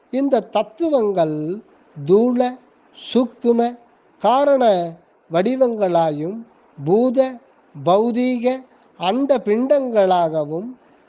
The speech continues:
சட சித்து பொருள்களாகவும், பூமி முதல் நாதம் ஈராகிய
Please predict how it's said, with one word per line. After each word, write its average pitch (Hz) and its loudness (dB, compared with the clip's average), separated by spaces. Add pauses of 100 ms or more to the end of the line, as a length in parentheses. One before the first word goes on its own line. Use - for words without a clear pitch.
(240)
சட 233 0 (440)
சித்து - -4
பொருள்களாகவும், 170 0 (500)
பூமி 254 4
முதல் 202 0 (340)
நாதம் 196 -2 (300)
ஈராகிய 196 0